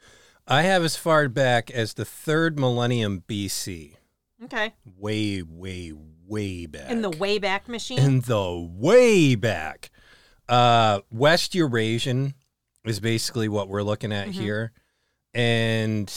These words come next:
Speaker 1: this is basically, like, roots and, like, calendar systems
Speaker 2: Mm-hmm.
Speaker 1: that were used to predict seasonal shifts and interpret
Speaker 2: Yep.
Speaker 1: celestial cycles. Uh, and this was considered,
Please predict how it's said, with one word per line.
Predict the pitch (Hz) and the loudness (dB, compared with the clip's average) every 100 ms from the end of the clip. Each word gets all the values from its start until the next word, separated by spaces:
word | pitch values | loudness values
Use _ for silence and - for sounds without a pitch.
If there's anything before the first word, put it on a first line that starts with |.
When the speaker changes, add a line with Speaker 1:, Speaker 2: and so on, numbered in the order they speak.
| - | -16
Speaker 1:
this | 117 117 120 | -8 -4 -2
is | 123 | -4
basically, | - 127 - 123 120 110 107 98 | 0 0 0 -4 -4 -2 -2 -2
like, | 98 90 _ _ _ _ | -4 -6 _ _ _ _
roots | 104 107 123 131 - | -10 -2 -2 -2 -4
and, | 110 101 92 85 _ _ _ _ _ - | -4 -4 -6 -10 _ _ _ _ _ -6
like, | 107 - _ _ _ _ | -6 -8 _ _ _ _
calendar | - 156 180 160 110 78 | -8 0 2 4 2 -2
systems | - 80 - - - - 226 | -8 -8 -14 -14 -18 -16 -10
Speaker 2:
Mm-hmm. | 233 285 381 _ _ _ | -8 -6 -8 _ _ _
Speaker 1:
that | 113 104 95 _ _ 117 | -4 -4 -4 _ _ -12
were | 110 113 | -4 -4
used | 107 113 113 - - | -2 0 0 -2 -2
to | 117 101 | -2 -2
predict | - 113 117 107 | -4 -2 -2 -2
seasonal | - 135 123 113 110 101 98 - | -4 -4 -2 -2 -2 -4 -6 -10
shifts | - - 113 104 - | -10 -4 -2 -2 -4
and | 101 | -6
interpret | 92 - 104 - 101 | -6 -4 -6 -4 -2
Speaker 2:
Yep. | 226 | -2
Speaker 1:
celestial | - 107 104 107 - 101 92 | -2 -4 -4 -4 -6 -8 -8
cycles. | - 101 98 95 87 - - _ _ _ _ _ _ | -8 -6 -8 -10 -12 -12 -16 _ _ _ _ _ _
Uh, | 107 101 92 87 - | -2 -2 -2 -6 -8
and | 107 107 | -6 -4
this | 110 - | -4 -4
was | 110 98 | -6 -6
considered, | - - - 131 113 104 90 | -6 -8 -4 -2 -2 -2 -4